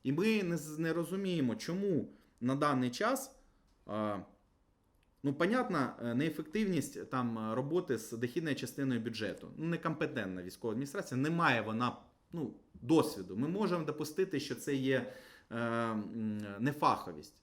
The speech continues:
Питання витрачання вже грошових коштів, коли не фінансують тероборону, не фінансують,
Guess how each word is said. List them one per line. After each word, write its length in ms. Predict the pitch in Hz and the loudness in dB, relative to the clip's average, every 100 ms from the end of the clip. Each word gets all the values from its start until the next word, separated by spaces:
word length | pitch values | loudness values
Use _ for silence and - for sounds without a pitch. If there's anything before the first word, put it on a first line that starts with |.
| _ | _
Питання 440 | - 151 202 202 185 | -6 2 2 4 4
витрачання 720 | 180 185 180 - 247 233 175 | 4 2 0 4 4 4 2
вже 160 | 123 127 | 0 0
грошових 460 | 120 - 127 135 | 0 -2 -2 -2
коштів, 420 | - 120 - 98 | 0 0 -2 -8
коли 180 | - 131 | -2 0
не 120 | 143 | 0
фінансують 540 | 139 143 143 - 139 135 | -2 -4 -2 0 0 0
тероборону, 640 | 131 127 135 110 113 107 | 0 0 0 0 0 -2
не 120 | 110 | -4
фінансують, 640 | 113 127 131 - 151 131 | -4 -6 -4 -4 -2 -2